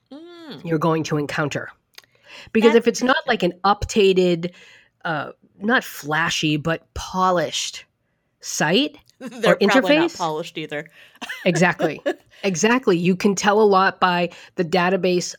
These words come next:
Speaker 2: of members by the interface.
Speaker 1: Yeah. I mean, I just, I seem to, I didn't spend long on that one. And I started on it in the first place because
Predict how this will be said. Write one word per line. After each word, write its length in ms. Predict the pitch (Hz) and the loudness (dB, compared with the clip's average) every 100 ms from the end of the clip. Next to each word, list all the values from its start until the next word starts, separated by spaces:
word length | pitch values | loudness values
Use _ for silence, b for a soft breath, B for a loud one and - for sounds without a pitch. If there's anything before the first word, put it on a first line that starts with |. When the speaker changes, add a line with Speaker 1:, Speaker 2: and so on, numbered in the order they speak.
| - | -6
Speaker 2:
of 100 | 160 | 0
members 600 | 185 202 208 165 156 - B B B | 2 2 2 2 0 -6 B B B
by 260 | 160 165 | 0 0
the 100 | 165 | 0
interface. 640 | 165 151 143 - 131 - - _ _ | -2 -4 -4 -6 -8 -8 -12 _ _
Speaker 1:
Yeah. 320 | 240 226 208 202 _ - | -2 -2 -2 -8 _ -4
I 100 | 349 | -2
mean, 240 | 370 349 - | -4 -8 -6
I 160 | - 370 | -2 -2
just, 320 | 440 494 - _ _ | -2 -10 -12 _ _
I 80 | 320 | -8
seem 260 | 320 - 554 539 | -8 -10 -14 -10
to, 160 | 494 - | -8 -4
I 100 | 311 | -4
didn't 240 | 480 - | -6 -10
spend 300 | - 330 277 | -10 -8 -6
long 280 | 220 196 196 | -6 -6 -8
on 120 | 170 | -8
that 160 | 151 - | -10 -10
one. 280 | - - 226 - | -14 -18 -20 -12
And 140 | 202 196 | -8 -6
I 320 | 196 196 190 _ - - _ _ _ | -6 -6 -10 _ -20 -20 _ _ _
started 600 | - - - 349 403 427 - | -16 -14 -6 -4 -4 -8 -10
on 220 | 247 226 | -8 -8
it 140 | 208 - | -10 -12
in 140 | 208 | -14
the 80 | 185 | -14
first 300 | 170 214 - | -14 -14 -12
place 220 | 196 165 | -14 -14
because 440 | - 165 165 156 | -16 -16 -14 -14